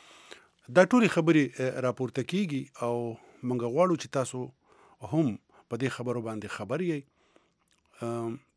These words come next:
خو نن به موږ په خصوصي توګه دغه، آه، دې ته به خبره راوړو چې هغه دي د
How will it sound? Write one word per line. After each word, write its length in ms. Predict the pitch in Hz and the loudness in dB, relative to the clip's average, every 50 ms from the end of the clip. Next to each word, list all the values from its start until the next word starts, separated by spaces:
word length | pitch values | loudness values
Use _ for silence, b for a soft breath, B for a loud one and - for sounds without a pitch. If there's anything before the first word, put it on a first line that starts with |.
| _ _ _ _ _ _ _ _ - | _ _ _ _ _ _ _ _ -20
خو 140 | - - - 147 | -12 -6 0 2
نن 140 | 151 202 208 | 4 4 4
به 80 | 190 180 | 4 4
موږ 200 | 170 180 185 185 165 139 - | 2 2 2 2 0 0 -2
په 60 | 139 - - | -6 -8 -8
خصوصي 400 | 139 123 - 147 139 - - 196 - - | -10 -8 -6 -8 -8 -6 -6 -6 -4 -4
توګه 180 | 135 117 113 107 107 127 | -4 -4 -4 -4 -6 -6
دغه، 240 | 117 - - 117 110 - b b b b b b b b b b - - | -6 -6 -6 -8 -8 -10 b b b b b b b b b b -12 -10
آه، 160 | 107 104 104 101 101 120 | -10 -10 -10 -8 -6 -4
دې 120 | 135 135 131 123 113 | -2 -2 -2 -2 -4
ته 60 | - 107 | -6 -8
به 240 | 101 113 104 101 - | -8 -8 -8 -8 -10
خبره 220 | 110 117 117 117 113 | -10 -8 -8 -6 -6
راوړو 180 | 113 117 139 143 131 | -6 -6 -6 -8 -8
چې 100 | 127 117 113 120 - _ _ _ _ _ _ _ _ _ _ _ _ _ _ _ _ _ _ _ _ _ _ _ - - - - 110 | -8 -8 -8 -8 -12 _ _ _ _ _ _ _ _ _ _ _ _ _ _ _ _ _ _ _ _ _ _ _ -20 -14 -8 -4 -2
هغه 220 | 107 113 120 127 | -2 0 0 -2
دي 160 | 123 127 127 123 | -2 -2 -4 -4
د 100 | 110 | -4